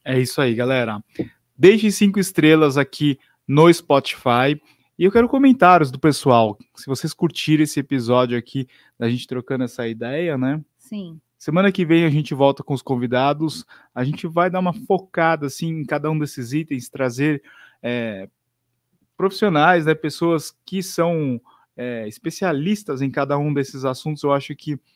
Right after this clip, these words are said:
Speaker 1: é uma forma da gente conversar com, com os nossos inscritos e também ajudar aí, né?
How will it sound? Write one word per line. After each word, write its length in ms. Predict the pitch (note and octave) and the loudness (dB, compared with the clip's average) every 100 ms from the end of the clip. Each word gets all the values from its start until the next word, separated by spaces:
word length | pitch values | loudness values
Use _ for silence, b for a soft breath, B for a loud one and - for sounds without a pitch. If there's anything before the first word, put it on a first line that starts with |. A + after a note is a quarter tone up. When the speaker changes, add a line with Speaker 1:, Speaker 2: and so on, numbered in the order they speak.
| _ _ _ - | _ _ _ -12
Speaker 1:
é 400 | C3+ B2+ B2 C#3+ | -8 -6 -8 -8
uma 160 | G#3+ B3 | -4 -4
forma 280 | A#3 G#3 E3 | -2 -4 -4
da 80 | C#3+ | -4
gente 400 | C#3+ - C#3 - _ _ _ _ _ _ _ | -6 -6 -6 -8 _ _ _ _ _ _ _
conversar 760 | G#3 G#3+ F#3+ - F3+ A#3 B3+ - _ _ - | 0 4 2 2 2 2 0 -10 _ _ -4
com, 320 | D3+ C#3+ C3+ | -2 -2 -6
com 240 | - C#3+ C3+ | -6 -4 -4
os 80 | |
nossos 400 | C3 C#3+ - D3 | 0 -2 -2 -6
inscritos 480 | C#3+ - E3+ F#3+ F3+ | -8 -4 -6 -6 -10
e 40 | F3+ | -4
também 260 | F#3 F3+ | -4 -4
ajudar 400 | G3 A3+ F3+ F#3 | -6 -6 -6 -6
aí, 120 | E3 | -6
né? 180 | D#3 F3 | -8 -10